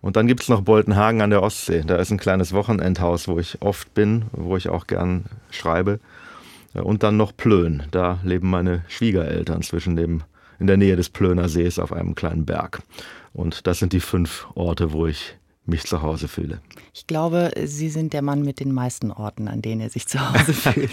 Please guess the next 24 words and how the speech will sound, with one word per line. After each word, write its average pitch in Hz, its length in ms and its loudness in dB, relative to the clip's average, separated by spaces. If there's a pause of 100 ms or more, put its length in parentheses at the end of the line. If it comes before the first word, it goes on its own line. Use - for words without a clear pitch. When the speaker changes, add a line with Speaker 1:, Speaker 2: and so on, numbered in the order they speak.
Speaker 2:
So 120 140 -2
viele 196 400 0
hatte 143 160 -2
ich 127 120 -4
noch 123 120 0
Speaker 1:
Ja. 104 100 4
Speaker 2:
nicht 76 160 2
hier 117 140 0
in 120 80 0
der 120 120 -2
Sendung. 113 380 -4 (760)
Welche 185 320 4
Musik 208 380 4
hat 220 140 -2
Sie 165 100 -4
jüngst 143 300 -2
berührt? 131 520 -2 (200)
Speaker 1:
Hm. 76 340 0 (720)
Ich 95 180 0
habe, 98 640 4
äh, - 60 -6
die 87 280 2
Liedermacher 98 680 4
der 90 240 4